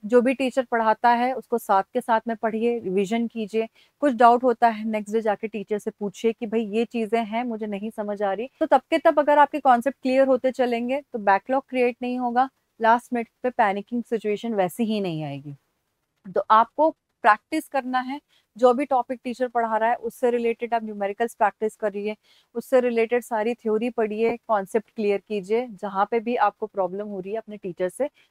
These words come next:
बात कीजिए और समझिए कि ये चीज़ें नहीं मुझे समझ आई है, आप बताइए मुझे।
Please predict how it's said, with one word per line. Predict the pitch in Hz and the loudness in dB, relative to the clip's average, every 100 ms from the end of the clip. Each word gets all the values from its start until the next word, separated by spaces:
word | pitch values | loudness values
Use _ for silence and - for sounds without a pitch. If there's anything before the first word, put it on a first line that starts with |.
| _ | _
बात | 190 196 | 2 2
कीजिए | - 208 180 208 | 2 -8 -4 -4
और | 254 | -4
समझिए | 220 180 151 165 147 _ _ _ | -2 -2 -4 -6 -8 _ _ _
कि | 202 | -6
ये | 196 214 | -2 -2
चीज़ें | 226 196 208 | -4 -6 -4
नहीं | 190 180 226 | -4 -4 -4
मुझे | 214 214 | -4 -6
समझ | 214 208 202 | -6 -4 0
आई | 202 202 | 0 -2
है, | 233 | -6
आप | - 185 170 | -4 -4 -2
बताइए | 160 - 151 147 | -4 -2 -6 -6
मुझे। | 147 143 156 | -10 -12 -16